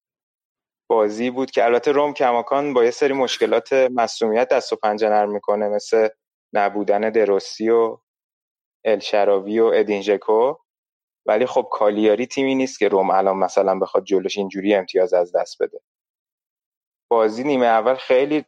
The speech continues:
روم سوار به بازی بود، هر دو طرف رو دستشون گرفته بودن، یعنی همهٔ حمله هاشون از چپ و راست بود، خیلی خوب هجوم می‌آوردن. ترکیبی که راست داشتن چنگیزونده و فلورنزی بودن و ترکیبی که چپ داشتن کولاروف و کلایورت بود.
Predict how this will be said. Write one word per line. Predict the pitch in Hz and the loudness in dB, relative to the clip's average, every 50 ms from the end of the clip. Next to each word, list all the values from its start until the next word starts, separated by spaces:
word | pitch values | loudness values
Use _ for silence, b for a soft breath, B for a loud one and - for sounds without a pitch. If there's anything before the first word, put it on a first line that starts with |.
| _ - | _ -2
روم | 123 123 143 151 | 0 0 0 0
سوار | - - 135 113 113 117 127 156 | -2 -2 0 0 2 2 2 2
به | 160 151 131 | 2 2 2
بازی | 117 113 110 104 113 127 151 | 2 2 0 0 -2 -4 -6
بود، | 147 151 170 165 160 165 165 165 - - - | -4 -2 0 0 0 0 -2 -4 -6 -8 -6
هر | - 113 113 110 110 | -2 0 0 0 0
دو | 110 113 107 | 0 -2 -2
طرف | - 113 107 110 123 127 | 0 2 2 2 2 0
رو | - 151 | 0 -2
دستشون | 139 - 143 143 - - 147 - - 151 | 0 0 -2 -4 -6 -12 -10 -8 -6 -2
گرفته | 143 147 147 147 143 147 - 143 139 | 0 2 2 2 0 -2 -2 -2 -2
بودن، | 135 139 139 139 139 135 139 139 139 139 135 - | -2 -2 0 0 0 2 2 0 -2 -4 -6 -4
یعنی | 117 110 110 117 117 | -2 -2 0 -2 -2
همهٔ | 123 120 120 113 113 120 | -2 -2 0 0 0 0
حمله | 123 127 127 113 110 110 107 | 0 0 0 0 2 2 2
هاشون | 107 113 - - 131 123 | 0 0 -2 -4 -2 0
از | 113 110 104 - - - _ _ _ _ _ _ _ _ _ _ _ - - | 0 0 0 -2 -8 -20 _ _ _ _ _ _ _ _ _ _ _ -8 -4
چپ | - 113 104 - | -2 -2 0 0
و | 113 110 | 0 2
راست | 110 120 123 - - | 2 2 0 -2 -4
بود، | 139 - | -6 -2
خیلی | - 120 123 127 | 0 0 -2 -2
خوب | - - 131 - | -4 -6 -4 -2
هجوم | 123 113 104 110 123 135 | -4 -4 -2 -4 -4 -2
می‌آوردن. | 139 135 131 131 131 127 120 127 123 123 - _ _ | 0 0 2 2 2 2 2 0 0 -2 -4 _ _
ترکیبی | - 113 107 104 - - 120 117 123 | 0 0 0 0 -2 -4 -6 -6 -4
که | 117 135 127 | -2 0 2
راست | 120 117 110 - - | 2 2 0 -2 -2
داشتن | - 107 - - 120 | -2 -2 -2 -2 -6
چنگیزونده | 117 - 127 120 110 113 110 104 107 104 101 110 | -4 -2 -2 -2 -2 -2 -2 -2 -2 0 0 0
و | 127 | 0
فلورنزی | - - 120 110 104 107 104 104 101 113 123 | 0 0 2 2 4 2 2 0 -2 -4 -4
بودن | 127 139 127 135 127 131 131 127 - _ _ _ _ _ - | -2 -2 0 2 2 2 0 -2 -4 _ _ _ _ _ -4
و | 110 | -4
ترکیبی | 104 113 104 101 - 117 113 123 | 0 0 -2 -2 -2 -2 -4 -4
که | - 127 | -4 -4
چپ | 117 - 120 113 107 - | -4 0 0 0 0 0
داشتن | 107 104 - - 120 | 0 -2 -2 -2 -6
کولاروف | 120 - - 117 110 107 104 110 110 - - | -4 0 0 2 2 2 2 0 -2 -4 -8
و | - - - | -10 -6 -2
کلایورت | 120 107 104 104 101 113 123 135 - - | 0 0 0 2 2 2 2 0 0 -4
بود. | _ - 135 135 135 131 | _ -6 -4 -4 -4 -6